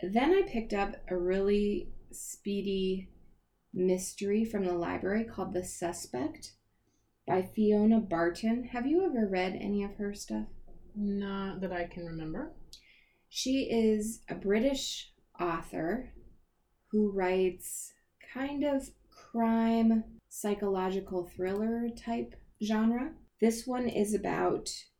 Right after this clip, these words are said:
Speaker 1: two girls who have finished their high school or whatever it's called in Britain. They're waiting to get their A-level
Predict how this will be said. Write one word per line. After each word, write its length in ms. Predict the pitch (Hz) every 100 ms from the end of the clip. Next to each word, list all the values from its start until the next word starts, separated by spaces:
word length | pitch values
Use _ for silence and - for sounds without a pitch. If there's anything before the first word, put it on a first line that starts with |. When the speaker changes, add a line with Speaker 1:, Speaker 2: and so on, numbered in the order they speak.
| -
Speaker 1:
two 320 | - 262 269
girls 720 | 220 196 185 185 190 - - - _ _ _ _ _ _ -
who 260 | 214 208 202
have 280 | 202 185
finished 720 | - - 208 208 202 - - - -
their 680 | 175 190 185 180 175 - -
high 220 | - 196
school 560 | 196 - 185 175 175 -
or 140 | 175
whatever 680 | 180 175 175 175 87 92 -
it's 200 | 175 -
called 380 | - 180 180 175
in 360 | 165 170 180 185 - - - -
Britain. 460 | 180 - 170 185 - - -
They're 240 | - 185
waiting 340 | 180 190 196 208
to 80 | 208
get 220 | 190 185
their 200 | 175 -
A-level 840 | - 180 190 196 196 202 202 202